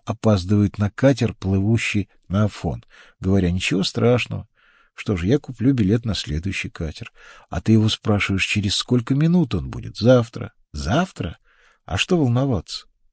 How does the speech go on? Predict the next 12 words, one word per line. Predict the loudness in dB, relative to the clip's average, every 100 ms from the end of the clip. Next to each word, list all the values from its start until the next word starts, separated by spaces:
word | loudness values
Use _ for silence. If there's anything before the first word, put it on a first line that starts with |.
| _ _ _ _ _ _ _ _ _
Я | 2
схожу | 2 4 4 4
с | 4
ума, | 4 6 4
когда | 4 4 4
у |
меня | 4 6 4
в | 4
жизни | 6 6 6
что-то | -2 2 0 2
не | -2
получается. | 0 2 2 2 4 4 4 -2 -10 -10